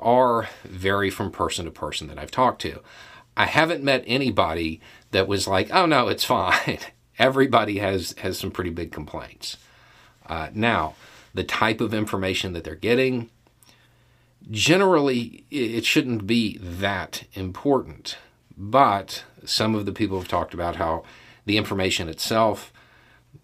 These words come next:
that's not the big deal. It's all of it together that can be used to develop profiles and stuff like that. This is what U S counterintelligence, what the Department of Justice, what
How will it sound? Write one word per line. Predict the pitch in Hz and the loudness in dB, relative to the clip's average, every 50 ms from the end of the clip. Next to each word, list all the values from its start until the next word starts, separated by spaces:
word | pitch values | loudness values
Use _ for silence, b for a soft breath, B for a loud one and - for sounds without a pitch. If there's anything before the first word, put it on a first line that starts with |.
| _ _ _ _ _ _ _ - | _ _ _ _ _ _ _ 0
that's | - 117 120 - - | 0 0 2 0 -2
not | 120 107 101 90 | -2 -2 -2 -4
the | 92 85 | -6 -6
big | 87 87 82 80 | -4 -4 -4 -4
deal. | 87 82 71 - - - - - _ _ - | -4 -6 -6 -6 -10 -16 -20 -20 _ _ -16
It's | - - - - | -14 -12 -12 -10
all | - - 98 101 110 110 | -4 0 2 2 2 2
of | 98 95 | 0 -2
it | 98 95 - | -4 -8 -8
together | - 95 82 101 127 165 139 98 92 92 87 87 85 _ | -10 -6 -2 2 2 2 2 2 0 -4 -6 -8 -12 _
that | - 101 - | -6 -6 -4
can | - 104 95 | -4 -4 -4
be | 95 | -4
used | 90 85 85 85 85 82 80 - - | -4 -4 -4 -4 -4 -6 -6 -6 -6
to | 87 85 | -6 -6
develop | 87 82 78 76 76 73 76 - - | -6 -6 -6 -6 -6 -8 -8 -10 -6
profiles | - - 123 120 120 - 110 107 104 101 95 95 95 90 - | -2 0 0 0 0 0 0 0 0 0 0 0 -2 -2 -4
and | 95 95 - | -8 -8 -8
stuff | - - - - - | -10 -10 -12 -14 -14
like | - - - - | -16 -16 -16 -18
that. | - - - - - - _ _ _ b b b b b b b b b b b b b | -20 -20 -20 -20 -20 -20 _ _ _ b b b b b b b b b b b b b
This | 98 92 92 101 113 113 - - | -12 -4 0 2 2 2 2 2
is | 113 107 104 101 - 101 | 0 0 0 0 -2 0
what | 95 98 98 98 98 92 - - b b b b b b b b b b b b b b | 2 4 4 4 2 0 -4 -12 b b b b b b b b b b b b b b
U | 95 101 107 101 | 0 2 2 2
S | 95 - - | 2 0 -2
counterintelligence, | - - 143 156 160 151 139 123 - - 113 98 95 90 82 87 92 98 95 - - - - - - | -2 2 2 4 4 4 2 0 2 2 2 2 2 0 -2 -4 -4 -6 -6 -6 -8 -8 -8 -10 -10
what | - 80 82 80 | -8 -8 -6 -6
the | 90 | -6
Department | - - - 90 82 85 80 73 | -8 -6 -4 -4 -4 -4 -6 -8
of | - | -4
Justice, | - 110 113 110 - - - 107 104 101 95 - - - - - - | 0 0 0 0 0 0 -2 -2 0 -2 -2 -4 -4 -6 -8 -8 -8
what | 87 82 80 - - | -6 -6 -6 -6 -10